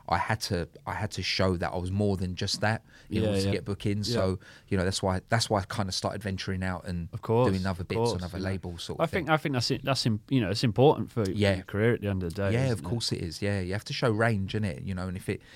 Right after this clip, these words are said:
Speaker 1: if you can't do it on, on your home label, then you do it on other labels, you know?
Speaker 2: Yeah, yeah, for sure. So, um, th-, last couple of questions about gigs, and I'm gonna
Speaker 1: Yeah.
Speaker 2: move on. But what I wanna know is, is, like, obviously, I,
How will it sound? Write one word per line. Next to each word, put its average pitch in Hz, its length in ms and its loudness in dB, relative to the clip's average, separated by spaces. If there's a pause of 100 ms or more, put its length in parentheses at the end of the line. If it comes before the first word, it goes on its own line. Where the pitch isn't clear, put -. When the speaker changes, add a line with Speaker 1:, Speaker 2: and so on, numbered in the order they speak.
(140)
Speaker 1:
if 107 100 -4
you - 60 -8
can't 123 240 2
do 107 120 2
it 101 60 2
on, 95 320 2 (300)
on 98 160 2
your 98 100 4
home 110 220 6
label, 98 300 4
then 113 160 2
you 113 60 -2 (120)
do 117 120 0
it 92 60 0
on 107 140 -4
other 113 180 0
labels, 90 580 -4
you 98 80 -4
know? 107 120 2
Speaker 2:
Yeah, 104 220 6 (160)
yeah, 104 180 0
for 107 140 -2
sure. 135 240 4
So, 175 240 8 (400)
um, 151 540 4 (360)
th-, - 160 -8
last 202 260 4
couple 196 180 8
of 170 60 4
questions 160 340 6
about 123 200 8
gigs, 113 280 4
and 117 80 4
I'm 113 80 4
gonna 117 120 4
Speaker 1:
Yeah. 101 120 6
Speaker 2:
move 110 120 4
on. 107 180 6
But 107 360 6
what 147 340 4
I - 40 0
wanna 160 220 6
know 143 240 4
is, 110 340 2 (120)
is, 110 420 -4 (140)
like, 131 160 0
obviously, 139 460 2 (420)
I, 117 80 -4